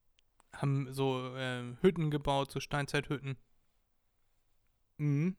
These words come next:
Speaker 2: mhm.
Speaker 1: Ja. War ganz cool.
Speaker 2: Ich glaub, da war ich auch, ja.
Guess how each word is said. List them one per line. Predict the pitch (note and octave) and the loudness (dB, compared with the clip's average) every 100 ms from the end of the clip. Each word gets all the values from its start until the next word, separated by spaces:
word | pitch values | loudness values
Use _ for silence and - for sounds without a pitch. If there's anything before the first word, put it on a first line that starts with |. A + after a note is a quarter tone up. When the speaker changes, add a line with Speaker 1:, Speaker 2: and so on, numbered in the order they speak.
| - | -2
Speaker 2:
mhm. | D#3 C#3+ E3+ - - - _ _ _ _ _ _ _ _ - _ _ - | 0 2 0 -4 -18 -20 _ _ _ _ _ _ _ _ -20 _ _ -8
Speaker 1:
Ja. | C3 - _ _ _ _ _ _ _ _ _ _ _ _ - | -8 -8 _ _ _ _ _ _ _ _ _ _ _ _ 4
War | F#3+ | 4
ganz | E3 - | 4 2
cool. | C3+ - - _ _ _ - - - - - - - | 0 -2 -10 _ _ _ -20 -20 -20 -20 -20 -14 -10
Speaker 2:
Ich | C3 | -8
glaub, | - D#3 | -8 -6
da | E3 | -2
war | C#3 | -2
ich | C3 | -2
auch, | G#2 - | -4 -4
ja. | G2+ | -6